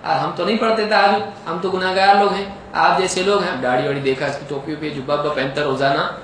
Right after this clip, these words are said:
ہاں، بعد عصر۔ تو اب لوگ کیا کر رہے ہیں؟ لوگ یہ سمجھتے ہیں، "پڑھتا ہی ہوگا بھائی۔" تو اب بول دیا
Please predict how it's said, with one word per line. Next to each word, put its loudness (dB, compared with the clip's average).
ہاں، 0
بعد 4
عصر۔ 2
تو 2
اب 2
لوگ 4
کیا 4
کر 6
رہے 4
ہیں؟ -4
لوگ 0
یہ 2
سمجھتے -2
ہیں، -8
"پڑھتا -8
ہی -4
ہوگا -4
بھائی۔" -6
تو 0
اب 4
بول 8
دیا 6